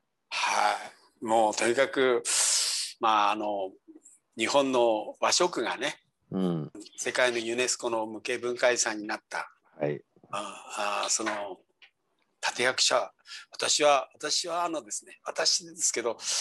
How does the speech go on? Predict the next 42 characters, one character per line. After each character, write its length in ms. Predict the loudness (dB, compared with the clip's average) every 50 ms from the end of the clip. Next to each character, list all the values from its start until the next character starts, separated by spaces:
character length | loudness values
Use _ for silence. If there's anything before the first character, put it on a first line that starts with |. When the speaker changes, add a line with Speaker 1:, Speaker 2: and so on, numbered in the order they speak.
| 0 2 2 0 0 -2 -4
Speaker 1:
あ 60 | -4
の、 300 | -4 -2 -2 -4 -4 -4 -4
寿 380 | 0 2 4 4 4 6 6
司 200 | 4 2 2 2
業 220 | 0 0 0 0 0
界 240 | 0 0 0 -2
で 120 | -6 -12 -14
飯 280 | -8 -4 -2 -2 -2
を 40 | -2
食 160 | -4 -2 -2
わ 80 | 0 0
し 80 | 0 -2
て 80 | -4
い 60 | -6
た 100 | -6 -4
だ 100 | -2 -2
い 100 | -4 -4
て 120 | -6 -8 -8
る 120 | -8 -8
以 60 | -2
上、 300 | 0 2 2 2 0 -2 _ _ _ _ _ _
Speaker 2:
は 180 | -4 0 2 2
い。 40 | 2 0 -2 -8
Speaker 1:
や 80 | -14 -2
っ 40 | 0
ぱ 80 | 0 0
り、 240 | 2 -2 -6 -10 -14 _ _ _ _ _ _ _
や 80 | -6 -6
っ 40 | -4
ぱ 80 | -4 -2
り 60 | 2
寿 320 | 2 4 4 4 4 4 2
司 180 | 2 2 0
の 360 | 0 0 0 -2 -2 -6 -12 _ _ _ _ -20 -20 _ -20 -20 -14 -10 -8
貢 180 | -6 -6 -6 -6
献 180 | -8 -8 -8
度 100 | -10 -12
っ 40 | -12
て 140 | -12 -4 -2
す 180 | 0 0 0
ご 80 | -2 -6
く 260 | -6 -8 -8 -8 -12